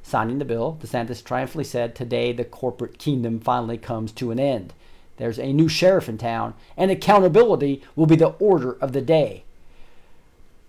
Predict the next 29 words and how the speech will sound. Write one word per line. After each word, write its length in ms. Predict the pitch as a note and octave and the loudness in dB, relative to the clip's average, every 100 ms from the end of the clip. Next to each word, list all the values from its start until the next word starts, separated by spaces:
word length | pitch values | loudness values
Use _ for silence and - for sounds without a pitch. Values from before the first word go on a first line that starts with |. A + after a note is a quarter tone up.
| - | -16
Analysts 540 | - D#3 D#3 - - - | -2 0 0 -2 -6 -8
see, 460 | F3 E3+ C3+ B2 - - - - | -4 -2 -2 -6 -14 -20 -20 -6
uh, 180 | B2 A2+ | -2 -2
this 240 | B2+ C3 | -2 -2
as 240 | - C3 A#2+ | -2 -4 -2
a 160 | B2 | -4
considerable 760 | A#2 - C3 - A#3 A#3+ F3+ B2+ | -6 -8 -10 -6 -2 0 2 0
legislative 480 | C#3 C#3+ - C3+ A#2+ | 0 -2 -4 -4 -4
victory 500 | G#2+ G#2+ G3+ - C3 | -2 -2 -2 -2 -4
for 140 | A2+ | -4
DeSantis, 580 | A2+ A2 C3 C3 G#2+ G#2+ | -8 -8 -8 -8 -10 -10
a 80 | A#2 | -10
prime 400 | - C#3 C3+ C3 | -8 -4 -2 -4
twenty 240 | - C3 | -8 -10
twenty-four 300 | A#2+ A#2+ B2 | -8 -8 -8
contender 400 | A#2+ B2 B2+ A#2+ | -10 -10 -8 -8
for, 260 | A#2 A#2 A2 | -8 -10 -10
against 320 | B2 B2 B2 | -10 -10 -10
Donald 300 | B2 A#2 A#2 | -8 -8 -8
Trump, 340 | - B2 A#2+ - - - A#2+ | -8 -6 -6 -10 -18 -16 -10
um, 280 | A2+ A2 A2 - - - - | -8 -8 -12 -18 -20 -20 -6
who 120 | C#3 | -2
was 280 | C3+ A2+ - | -2 -4 -6
referred 320 | C3+ - B2+ | -8 -4 -4
to 160 | B2 A#2+ | -2 -4
as 180 | A2 - | -6 -12
Jacksonville 500 | - C3 - A#2+ A#2 | -6 -4 -4 -6 -6
native 340 | A2 A#2 A#2 A2 | -4 -4 -6 -6
as 340 | A2+ A2+ G#2+ | -6 -6 -8